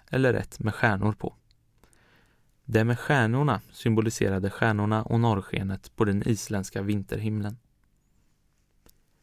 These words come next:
Kring artonhundrasjuttio blev dräkten omåttligt populär och alla kvinnor, även fattiga pigor, ville skaffa sig denna mycket dyra dräkt. Kvinnor visade sitt stöd för nationens kamp för självständighet genom att låta sig fotograferas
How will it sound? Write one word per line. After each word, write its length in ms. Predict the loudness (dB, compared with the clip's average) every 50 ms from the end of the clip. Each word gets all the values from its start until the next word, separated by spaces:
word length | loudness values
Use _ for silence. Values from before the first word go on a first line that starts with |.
| _ _ _ _ _ _ _ _ _ _ -10
Kring 320 | -2 0 2 2 2 2
artonhundrasjuttio 1040 | 2 2 2 2 2 2 2 2 2 2 0 0 0 0 0 0 -2 -4 -2 -2 0
blev 240 | 2 2 2 4 4
dräkten 420 | 4 2 2 0 -2 -2 0 0
omåttligt 640 | 2 2 2 4 4 2 0 0 0 -2 -2 0
populär 540 | 0 -2 0 2 2 0 0 0 -4 -8 -12 -16 _ -20 -20 _
och 320 | -4 -2 -2 0 2 2
alla 240 | 2 2 0 -2 -2
kvinnor, 460 | -2 -2 -2 -2 -2 -4 -6 -8 -10 -6 0
även 260 | 0 2 2 0 -2
fattiga 400 | -4 -6 -8 -6 -2 -2 -2 0
pigor, 520 | 0 0 0 0 0 0 -2 -4 -4 -6 -8 -16 -20 _ _ _ 0
ville 200 | 2 2 2 2
skaffa 320 | 2 0 -2 0 0 -4
sig 160 | -4 -2 -2
denna 260 | 0 0 0 0 0
mycket 540 | 0 0 -2 -2 -2 -4 -6 -6 -6 -6 -2
dyra 360 | -2 -2 0 0 -2 -4 -4
dräkt. 480 | -6 -6 -8 -10 -10 -16 -20 -20 _ -20 _ _ _ _ _ _ _ _ _ _ _ _ _ _ _ _ _ _ _ _ _ _ _ _ _ _ _ _ _ _ _ -4 0
Kvinnor 320 | 2 4 4 4 4 2
visade 440 | 2 2 0 0 2 2 2 2 2
sitt 220 | 2 0 -2 -4
stöd 380 | -4 -2 2 4 4 4 4 2
för 140 | -2 -2 -2
nationens 500 | -2 0 0 0 0 2 2 0 -2 -4
kamp 380 | -4 -2 -2 -2 -2 -4 -8
för 140 | -6 -4 -4
självständighet 800 | 0 0 0 0 0 -2 -2 0 0 0 0 -2 -2 -4 -4 -2
genom 160 | 0 0 2
att 100 | 0 0
låta 240 | 0 0 0 0 -2
sig 160 | -4 -4 -4
fotograferas 840 | -2 -2 -2 0 0 0 0 0 0 0 0 0 0 0 -2 -4 -10